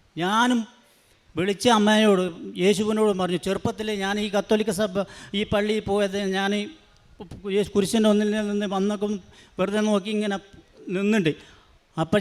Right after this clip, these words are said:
ഞാൻ എൻ്റെ മനസ്സിൽ നിന്ന് പറഞ്ഞു, ഞാൻ അന്ന് അച്ഛൻ്റെ ചെറുപ്പത്തിൽ ഞാൻ ഒരുപാട് ഇഷ്ടപ്പെട്ടിട്ടുണ്ട്, പക്ഷേ ഞാൻ ഒരു ആവശ്യമൊന്നും ഞാൻ പറഞ്ഞില്ല. പക്ഷേ എനിക്കിപ്പോൾ ഒരു ആവശ്യം വേണ്ട, എൻ്റെ മദ്യപാനം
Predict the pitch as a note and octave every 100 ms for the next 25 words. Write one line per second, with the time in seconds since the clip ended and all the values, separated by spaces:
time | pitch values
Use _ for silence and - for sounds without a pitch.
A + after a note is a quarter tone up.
0 | G3+ G#3 G3+ G3 G3 D#3+ F#3+ F3+ F#3 F#3
1 | F#3+ F#3 F#3+ F#3+ E3+ D#3 F#3 F#3+ F#3+ G3
2 | F#3+ G3+ - G#3 F#3 F#3 F#3 F3+ F3 G3
3 | G3+ F#3 - G3 E3+ D#3 E3 E3+ D#3+ F#3
4 | - - - E3 F#3 F#3 F#3+ F#3 F3 F3+
5 | G3+ F#3+ G3+ F#3 F3+ D#3+ D#3+ E3 D#3 D3+
6 | - - E3 E3 F#3+ F#3+ - G#3+ - -
7 | G#3+ F#3+ F3+ C3+ D3+ F3 G3+ G#3+ F#3 D#3+
8 | C3+ - - - E3+ F#3 G3+ F3+ F3+ G3
9 | F3+ F#3